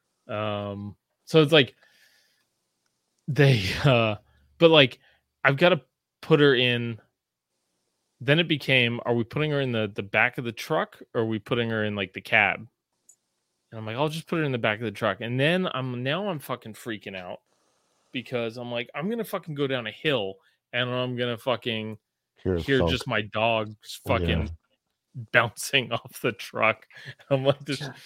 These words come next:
Speaker 1: so I've got fucking tie down straps that I'm, like, gently nudge, like, wr-, wrapping around her to keep her in place. And,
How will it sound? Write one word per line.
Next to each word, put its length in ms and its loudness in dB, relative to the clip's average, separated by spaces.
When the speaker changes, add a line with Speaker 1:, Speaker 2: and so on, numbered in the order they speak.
Speaker 1:
so 180 -4
I've 160 -2
got 220 0
fucking 320 -4
tie 280 2
down 240 -2
straps 500 -2
that 100 -4
I'm, 140 -4
like, 220 -4
gently 540 0
nudge, 380 -2
like, 320 -2
wr-, 260 -4
wrapping 500 -2
around 420 -4
her 100 -4
to 80 -4
keep 300 -10
her 120 -4
in 80 -8
place. 580 -4
And, 220 -6